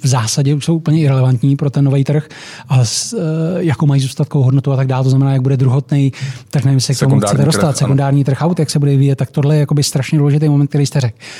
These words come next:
Speaker 1: Zpátky k té gigafactory. Eh, tu, tu grafenovou baterii jsem, jsem nestudoval, to jste mi poslal před
Speaker 2: Hmm.
Speaker 1: dvěma hodinama, nestihl jsem se na to podívat úplně v detailu. Ehm,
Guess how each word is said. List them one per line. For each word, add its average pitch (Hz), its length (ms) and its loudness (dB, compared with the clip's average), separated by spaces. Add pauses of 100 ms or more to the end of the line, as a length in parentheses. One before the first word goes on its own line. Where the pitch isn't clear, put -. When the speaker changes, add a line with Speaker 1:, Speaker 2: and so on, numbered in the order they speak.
(120)
Speaker 1:
Zpátky 151 420 -2
k - 60 -8
té 196 60 2
gigafactory. 147 600 0 (600)
Eh, 151 60 0 (720)
tu, 170 340 2 (220)
tu 147 260 2
grafenovou 185 760 0 (140)
baterii 170 380 0
jsem, 160 280 0
jsem 135 160 -2
nestudoval, 151 360 0
to 143 60 -10
jste - 140 -4
mi 151 80 0
poslal 151 360 -6
před 139 200 -8
Speaker 2:
Hmm. 151 60 0
Speaker 1:
dvěma 151 180 2
hodinama, 147 300 2
nestihl 147 240 -2
jsem 165 100 0
se - 100 -4
na 190 40 -2
to 180 80 -2
podívat 139 340 -2
úplně 165 220 0
v 135 40 2
detailu. 160 380 0 (500)
Ehm, 143 540 2